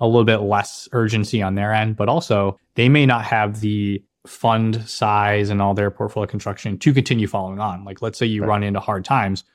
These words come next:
Speaker 1: you probably want an investor who has told you, like, "We reserve about fifty percent of our initial check or a hundred percent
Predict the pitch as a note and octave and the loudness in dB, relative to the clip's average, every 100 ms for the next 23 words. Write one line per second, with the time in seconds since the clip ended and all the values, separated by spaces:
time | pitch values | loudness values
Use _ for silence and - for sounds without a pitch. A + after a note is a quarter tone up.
0 | _ C3+ C3 A3 B3+ D#3 A2+ C3 B2 G#2 | _ -2 2 2 6 6 6 6 4 0
1 | - A#2 G#2 G2+ D3+ - G#2 F#2+ A2+ G2+ | -2 0 2 2 0 0 -2 0 0 0
2 | G2 - F3 A#2+ G#2+ G2+ G2+ B2+ C3 A2 | -2 0 2 2 0 -2 0 2 4 4
3 | A2+ G#2+ G2+ G2+ - A#2+ - A2 - A2 | 2 2 2 0 0 -2 -2 -4 -6 -6
4 | G#2+ G2 F#2+ A2 - F#2+ - A2 - F#2+ | -4 -4 -4 -6 -8 -8 -2 -2 -4 -10
5 | F2+ C#3+ A#3 - - F#2+ F#2 | -6 -2 -2 -4 -10 -10 -12